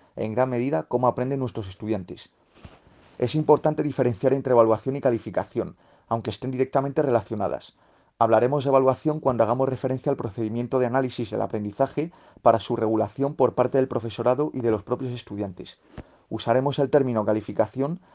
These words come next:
para referirnos al procedimiento de cuantificación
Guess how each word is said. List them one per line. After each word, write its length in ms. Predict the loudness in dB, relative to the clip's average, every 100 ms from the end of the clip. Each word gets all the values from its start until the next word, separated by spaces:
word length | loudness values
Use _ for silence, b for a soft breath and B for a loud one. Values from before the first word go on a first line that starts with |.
| b b
para 200 | 6 6
referirnos 500 | 4 -2 -2 -2 -2
al 80 | -4
procedimiento 540 | -4 -4 -4 -2 0
de 100 | 0
cuantificación 800 | -2 -6 -6 -2 -2 -2 -8